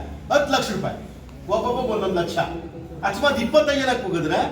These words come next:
ಐವತ್ತೈವತ್ತು ಸಾವಿರ ರೂಪಾಯಿ ನಿಮಗೆ ದುಡ್ಡು ಕೊಡ್ತೀನಿ, ನಾನು ಧಿಕ್ಕಾರ ಹಾಕೋಗಿದ್ರೆ ಕಪ್ಪು ಬಾವುಟ ಪ್ರದರ್ಶನ ಮಾಡಿದ್ರೆ ನಿಮ್ಗೆ ಇಷ್ಟು ದುಡ್ಡು ಕೊಡ್ತೀವಿ ಅಂತ ಹೇಳಿ ಜನಗಳಿಗೆ ಎತ್ತು ಕಟ್ಟಿ ಪ್ರವೋಕ್ ಮಾಡೋದು ತಪ್ಪಲ್ವೇ? ಇದು ಯಾವ ಕಾನೂನು ಅಡಿನಲ್ಲಿ ಆರ್ ಎಸ್ ಎಸ್ ನವ್ರು ಇದನ್ನೇ ಹೇಳ್ಕೊಟ್ಟಿರೋದು ಅವ್ರಿಗೆ, ಬಿ ಜೆ ಪಿ ನವ್ರು ಇದನ್ನೇ ಹೇಳ್ಕೊಟ್ಟಿರೋದು.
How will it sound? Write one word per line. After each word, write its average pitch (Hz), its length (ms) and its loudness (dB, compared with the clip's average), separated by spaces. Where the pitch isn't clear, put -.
ಐವತ್ತೈವತ್ತು 220 600 0
ಸಾವಿರ 185 160 2
ರೂಪಾಯಿ 214 220 -2
ನಿಮಗೆ 180 240 -2
ದುಡ್ಡು 160 160 -2
ಕೊಡ್ತೀನಿ, 180 280 0
ನಾನು 185 240 0
ಧಿಕ್ಕಾರ 170 300 0
ಹಾಕೋಗಿದ್ರೆ 151 500 -2
ಕಪ್ಪು 196 300 -2
ಬಾವುಟ 202 200 4
ಪ್ರದರ್ಶನ 202 400 -2
ಮಾಡಿದ್ರೆ 180 300 4
ನಿಮ್ಗೆ 180 160 -2
ಇಷ್ಟು 165 140 -2
ದುಡ್ಡು 175 140 -4
ಕೊಡ್ತೀವಿ 185 360 0
ಅಂತ 165 140 -2
ಹೇಳಿ 165 260 0
ಜನಗಳಿಗೆ 165 520 0
ಎತ್ತು 165 220 -4
ಕಟ್ಟಿ 170 160 -2
ಪ್ರವೋಕ್ 165 400 -2
ಮಾಡೋದು 156 340 -2
ತಪ್ಪಲ್ವೇ? 151 500 0
ಇದು 175 80 4
ಯಾವ 180 400 4
ಕಾನೂನು - 420 4
ಅಡಿನಲ್ಲಿ 202 420 2
ಆರ್ 214 200 2
ಎಸ್ 226 160 0
ಎಸ್ 226 180 0
ನವ್ರು 214 200 0
ಇದನ್ನೇ 233 180 6
ಹೇಳ್ಕೊಟ್ಟಿರೋದು 196 480 4
ಅವ್ರಿಗೆ, 151 280 0
ಬಿ - 880 -14
ಜೆ 247 60 -6
ಪಿ 240 60 -2
ನವ್ರು 240 180 4
ಇದನ್ನೇ 269 200 2
ಹೇಳ್ಕೊಟ್ಟಿರೋದು. 220 840 2